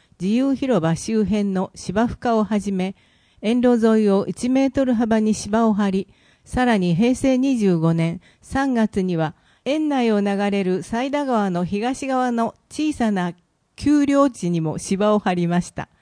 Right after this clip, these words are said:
ここには丘陵を包むように大きな欅の木があり、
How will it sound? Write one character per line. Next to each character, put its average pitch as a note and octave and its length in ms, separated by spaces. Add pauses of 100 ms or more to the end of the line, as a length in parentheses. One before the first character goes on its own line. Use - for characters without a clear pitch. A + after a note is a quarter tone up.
(300)
こ A#3+ 140
こ C#4 180
に C#4 160
は F#3+ 220 (100)
丘 D4 300
陵 C#4 260
を C4+ 80
包 D4 300
む B3+ 160
よ G3 180
う F3+ 60
に E3+ 280
大 C4+ 220
き G3 140
な E3 140
欅 B3 420
の B3 140
木 B3 160
が F#3 160
あ E3+ 80
り、 D#3+ 180